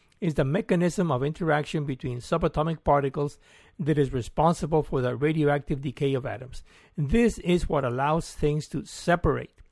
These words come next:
Electromagnetism is an interaction that occurs between particles with electric charge via electromagnetic fields.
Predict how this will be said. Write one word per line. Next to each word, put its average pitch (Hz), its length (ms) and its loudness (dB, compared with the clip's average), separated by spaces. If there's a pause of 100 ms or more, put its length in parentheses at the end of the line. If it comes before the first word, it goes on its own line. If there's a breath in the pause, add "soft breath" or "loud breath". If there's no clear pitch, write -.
(440 soft breath)
Electromagnetism 156 1200 -2
is 147 120 -4
an 127 100 -4
interaction 160 540 -2
that 139 120 -2
occurs 156 320 -2
between 139 280 -6
particles 147 600 0
with 143 180 -4
electric 151 400 -4
charge 143 380 0 (380 soft breath)
via 147 460 2 (140)
electromagnetic 131 760 -6
fields. 147 520 -6